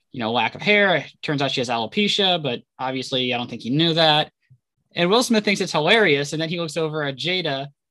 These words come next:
and at some point in between when the camera cuts from Jada to Will, I assume Jada says something to Will, and Will just gets up on stage and just <laughs> smacks the shit out of Chris Rock and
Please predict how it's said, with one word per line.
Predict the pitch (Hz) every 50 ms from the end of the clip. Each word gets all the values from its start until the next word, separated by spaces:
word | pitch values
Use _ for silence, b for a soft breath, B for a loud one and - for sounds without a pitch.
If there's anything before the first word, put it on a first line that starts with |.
| _ _ _ _ _ _
and | - 160 160
at | 160 147
some | - 202 208 226 214
point | - 196 180 180 170
in | 170 170
between | 160 - 170 165 160
when | 160 151
the | 151
camera | 143 - - 170 175 170 165
cuts | - 175 160 - - - _ _ _ _ _ -
from | - - - 180 185 202
Jada | 160 165 175 175 180 165
to | - 165
Will, | 147 156 160 156 151 143 135 135 143 143 _ _ _ _ _ _ _ _ _ _
I | - 160
assume | 156 151 147 - 202 220 262 285 233
Jada | 151 156 170 180 180 175
says | - - 156 143 -
something | 170 160 156 160 156 143
to | 139
Will, | 131 143 135 131 123 123 135 143 143 _ _ _ _ _ _ _ _ _ _ _ _
and | - 147 156
Will | 175 196
just | 185 180 156 -
gets | 180 170 202
up | 196 190
on | 208 202 190
stage | - - 165 156 147 160 151 143
and | 110
just | - - 151 147
<laughs> | -
smacks | 151 165 156 170 196 208 - -
the | 180 147
shit | - - - 175 160 160
out | 143 139
of | 143
Chris | - - 165 151 147 147
Rock | 147 143 123 120 120 131 - - - _ _ _ _ _ _ _ _ _ _ _ _ _ _ _ _ _ _ _ _
and | 143 143 139 135 135 131 131 131 127 123 -